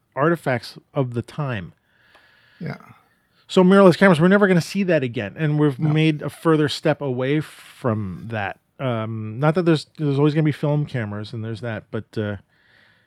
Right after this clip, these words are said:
Speaker 1: and if someone like me or you wants to go back and, and,
Speaker 2: We
Speaker 1: and
Speaker 2: can,
Speaker 1: do
Speaker 2: yeah.
Speaker 1: analog stuff, yeah, we can. And we, I can, I can still have something that is of the time. But there's a,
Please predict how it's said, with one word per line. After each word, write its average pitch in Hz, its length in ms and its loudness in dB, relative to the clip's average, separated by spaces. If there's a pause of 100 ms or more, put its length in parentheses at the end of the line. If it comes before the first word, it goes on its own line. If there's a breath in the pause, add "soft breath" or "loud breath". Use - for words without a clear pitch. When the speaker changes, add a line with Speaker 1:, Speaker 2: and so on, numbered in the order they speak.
(160 soft breath)
Speaker 1:
and 127 140 -2
if 110 100 -6
someone 131 260 -2
like 117 140 -4
me 123 220 -4
or 117 40 -2
you 143 260 0
wants 117 280 -6
to 123 60 -14
go 117 120 -4
back 113 300 -6
and, 110 360 -10
and, 104 300 -12
Speaker 2:
We 117 100 -10
Speaker 1:
and 113 80 -8
Speaker 2:
can, 127 180 -4
Speaker 1:
do 160 180 0
Speaker 2:
yeah. 131 80 0
Speaker 1:
analog 98 320 -4
stuff, 113 180 -12
yeah, 139 120 -4
we 110 100 -6
can. 101 460 -8 (120)
And 113 240 -12
we, 120 160 -12 (120)
I 120 40 -8
can, 113 360 -10
I 120 80 -10
can 110 100 -12
still 117 280 -8
have 110 520 -8
something 113 400 -14
that 107 220 -12
is 117 180 -12
of 113 160 -12
the 101 80 -14
time. 110 460 -8 (680 soft breath)
But 139 160 0
there's 139 320 0
a, 135 180 0